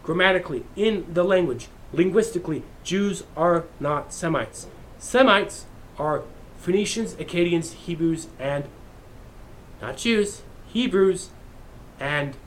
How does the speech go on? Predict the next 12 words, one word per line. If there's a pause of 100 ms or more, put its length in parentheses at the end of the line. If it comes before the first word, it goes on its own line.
(240)
other
people
from
the
Meso
area. (540)
This
is,
sums
up
pretty
good.